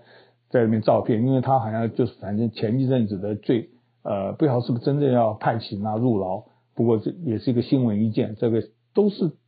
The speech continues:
就好像说我们中国就是这样子，我们的事情你们不要管，我们自己这样子，这还是有失一个世界的人权的一个人，原则啦。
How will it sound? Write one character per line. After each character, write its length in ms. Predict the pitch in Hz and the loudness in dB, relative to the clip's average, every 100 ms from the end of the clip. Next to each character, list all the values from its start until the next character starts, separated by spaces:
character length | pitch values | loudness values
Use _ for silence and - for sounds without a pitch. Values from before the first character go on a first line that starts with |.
| _ _ | _ _
就 160 | - 247 | 0 2
好 220 | - 135 | 2 2
像 180 | 175 165 | 0 0
说 300 | 185 185 - _ _ | 0 0 -4 _ _
我 140 | - 123 | 0 2
们 80 | 156 | 4
中 200 | 220 202 | 4 4
国 140 | 170 | 4
就 140 | 165 185 | 4 2
是 160 | 175 | 2
这 100 | 160 | 0
样 140 | 165 131 | 0 0
子， 60 | |
我 160 | 110 120 | 2 2
们 80 | 170 | 2
的 80 | |
事 180 | 185 - | 0 0
情 160 | 147 151 | 0 0
你 40 | |
们 120 | 139 | 0
不 60 | 139 | 2
要 160 | 170 139 | 2 2
管， 260 | 110 101 | 0 0
我 80 | 107 | 0
们 80 | 131 | 0
自 160 | 131 147 | 0 -2
己 120 | 113 | 0
这 60 | 131 | -2
样 180 | 120 | -2
子， 160 | 104 92 - _ _ _ | -4 -8 -12 _ _ _
这 160 | - 202 | 0 0
还 220 | 131 151 | 2 2
是 320 | 196 147 - _ _ _ | 2 0 -2 _ _ _
有 300 | - 107 101 | -2 2 2
失 340 | 104 - 151 156 | -2 0 2 2
一 300 | 165 - 143 | 0 -2 0
个 120 | 127 | 0
世 220 | - 160 | 0 0
界 160 | 131 127 | 2 0
的 120 | 113 | 0
人 240 | 104 104 | -2 -2
权 220 | 127 104 104 | -4 -4 -2
的 120 | 110 | 0
一 100 | 104 | 0
个 140 | 104 | -2
人， 280 | 98 90 101 - | -2 -6 -6 -2
原 300 | 107 104 113 | 0 0 0
则 200 | 95 90 | -4 -4
啦。 220 | 95 | -8